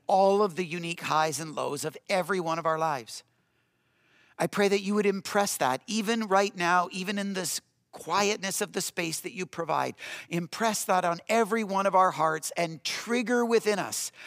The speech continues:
that heart that responds and wants to seek after you. And help us to appreciate how a relationship with you works,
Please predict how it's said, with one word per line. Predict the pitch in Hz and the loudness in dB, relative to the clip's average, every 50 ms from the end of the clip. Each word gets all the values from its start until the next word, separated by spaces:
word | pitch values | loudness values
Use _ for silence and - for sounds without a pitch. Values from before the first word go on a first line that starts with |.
| - - - - | -16 -16 -4 0
that | 185 180 180 175 - | 2 4 4 2 0
heart | - - - 196 208 226 233 - - | -4 -4 2 4 6 6 4 4 0
that | 208 208 - | -2 -2 0
responds | 202 196 - - - - 185 185 185 185 185 180 143 | 0 -2 -2 -2 0 0 2 2 2 2 0 0 -4
and | 180 175 170 | -4 -2 -2
wants | 170 180 170 - | -2 -4 -4 -4
to | - 185 170 | -6 -6 -6
seek | - - - 175 151 - | -4 -4 -6 -6 -6 -2
after | 160 147 143 139 - - 143 | -2 -2 -2 -2 -4 -8 -10
you. | 139 127 120 117 110 107 _ _ _ _ _ _ _ _ _ _ _ _ _ - - - - | -8 -10 -10 -12 -14 -16 _ _ _ _ _ _ _ _ _ _ _ _ _ -20 -20 -10 -6
And | - 170 185 | -2 2 4
help | 190 214 - 240 | 4 4 4 2
us | 214 - | -2 -2
to | - 220 | 0 0
appreciate | 214 - - - 208 220 196 - - 165 147 143 151 156 - - - - - - | 0 -2 -2 -6 -6 -4 -2 -2 -2 -2 -2 -2 -4 -6 -10 -16 -20 -20 -14 -8
how | - - 196 202 202 202 | -2 2 2 4 4 4
a | 202 190 | 4 2
relationship | 185 196 196 196 208 202 - - 214 240 - - 196 196 - - | 2 0 0 -2 -2 -2 -4 -4 -4 -4 -4 -2 -2 -4 -4 -4
with | - - - | -6 -6 -6
you | 165 185 196 | -6 -6 -4
works, | 175 190 190 147 117 - - - - | -2 -2 -2 -2 -4 -6 -6 -8 -8